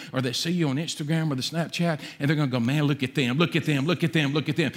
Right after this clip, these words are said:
If you work hard to succeed, other people are gonna be jealous. You say, "Then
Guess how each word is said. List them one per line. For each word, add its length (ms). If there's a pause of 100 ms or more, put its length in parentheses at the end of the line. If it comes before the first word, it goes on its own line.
(140)
If 220
you 200
work 300
hard 280
to 80
succeed, 680
other 380
people 420
are 60
gonna 300
be 140
jealous. 720 (2750)
You 100
say, 180
"Then 180